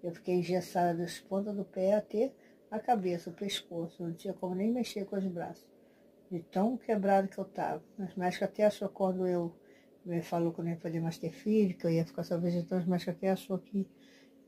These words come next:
que não sabe nem como eu tive esses três filhos depois de tudo parto normal, e graças a Deus estão aí com saúde. Eu só tenho que agradecer pelo grande Deus que eu tenho e que eu possa ter alguma ajuda aí, seja de qualquer forma, entendeu?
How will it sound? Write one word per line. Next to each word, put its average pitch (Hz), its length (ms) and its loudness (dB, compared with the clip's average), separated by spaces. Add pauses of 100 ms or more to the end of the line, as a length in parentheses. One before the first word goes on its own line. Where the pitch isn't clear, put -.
que 196 120 0
não 185 100 4
sabe 190 300 6
nem 214 160 6
como 226 280 2
eu - 20 2
tive 214 240 -2
esses - 200 -6
três 208 260 2
filhos 180 280 -2
depois 170 420 -2
de 175 100 -2
tudo 185 260 -4
parto 170 340 -2
normal, 175 380 2
e 185 40 2
graças 185 200 -2
a 170 40 -6
Deus 170 160 -4
estão 175 160 -4
aí 165 100 0
com 175 100 -6
saúde. 170 520 0 (480)
Eu 185 100 2
só 175 220 6
tenho 175 260 2
que 180 80 -2
agradecer 170 460 0
pelo 165 180 0
grande 175 320 0
Deus 170 280 -2
que - 100 -6
eu 160 80 -4
tenho 185 420 -2 (680)
e 220 140 6
que - 140 -2
eu 190 160 8
possa 185 300 2
ter 185 160 0
alguma 175 260 2
ajuda 170 340 0
aí, 180 280 0 (120)
seja 175 200 -2
de 180 80 -2
qualquer 180 340 -2
forma, 185 520 2
entendeu? 170 380 -2